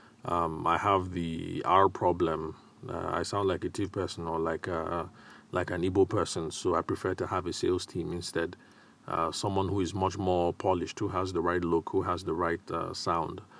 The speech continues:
So these are all the things that bother us when we're heading into the sales process. And so I'd like us to consider all these questions about whether it is a problem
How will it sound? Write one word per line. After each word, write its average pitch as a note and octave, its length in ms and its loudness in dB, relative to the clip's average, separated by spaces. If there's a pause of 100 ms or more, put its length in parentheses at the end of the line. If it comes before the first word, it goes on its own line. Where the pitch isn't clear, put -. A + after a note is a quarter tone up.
(160)
So - 180 0
these A#2+ 220 6
are G2 80 4
all G#2+ 220 2
the F#2+ 80 0
things F#2+ 400 -4
that E2 200 -2
bother F#2 360 2
us E2 120 -2
when F2+ 160 -2
we're E2 200 0 (180)
heading F#2+ 320 -2
into F2+ 320 -4
the E2 240 -4
sales E2+ 300 -2
process. - 480 -6 (520)
And F#2 160 -6
so - 280 4
I'd F#2 160 4
like A2+ 180 2
us G#2 140 -4
to G#2+ 100 -2
consider G2 640 0 (380)
all G2+ 160 2
these G2 160 -2
questions F2 560 -2 (500)
about F2+ 260 2
whether G2 280 4
it D#2+ 160 0
is F2+ 160 2
a E2+ 60 2
problem F#2 520 4